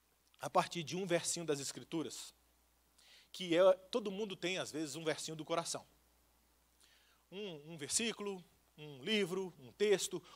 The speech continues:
uma passagem. Lá em casa, eu tenho o meu versinho, e que uma amiga que foi com a gente há muitos anos atrás pra África, ela é pintora,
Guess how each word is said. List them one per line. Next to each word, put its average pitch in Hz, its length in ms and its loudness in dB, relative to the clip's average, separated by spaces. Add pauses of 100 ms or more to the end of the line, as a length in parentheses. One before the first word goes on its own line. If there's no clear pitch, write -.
uma 180 140 0
passagem. 131 540 0
Lá 190 140 2
em 226 60 -2
casa, 170 500 2 (500)
eu 160 120 2
tenho 185 260 0
o 180 40 -2
meu 190 180 6
versinho, 190 400 -4 (1000)
e 147 80 -10
que - 120 -12
uma 165 140 2
amiga 143 300 -2
que 147 160 -8
foi 151 180 -4
com 143 80 -2
a 127 40 2
gente 143 240 -8
há 127 40 -4
muitos 165 340 -8
anos 156 140 -6
atrás 139 300 -6
pra 127 140 -4
África, 135 600 -6
ela 139 180 -6
é 143 60 -6
pintora, 147 580 -2